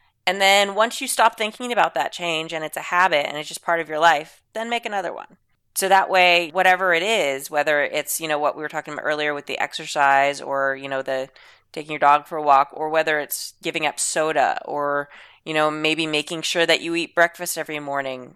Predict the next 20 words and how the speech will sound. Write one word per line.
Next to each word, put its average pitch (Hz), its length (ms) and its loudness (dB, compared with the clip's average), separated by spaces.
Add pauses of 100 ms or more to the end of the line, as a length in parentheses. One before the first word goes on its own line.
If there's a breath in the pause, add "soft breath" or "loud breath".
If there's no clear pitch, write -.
things 170 200 -8
like 180 220 -2
that. 180 280 4 (260 loud breath)
That 196 200 0
way, 233 300 2 (100)
it's, - 260 -6
it's - 340 -4
doable. 208 480 -6
You've, 160 240 -10
you're 170 140 -8
just 180 200 -6
making 190 340 -4
it - 160 -6
part 170 260 0
of 175 80 -6
your 165 120 -2
life 156 380 4
rather 147 340 2
than 147 300 -6
forcing 165 760 -10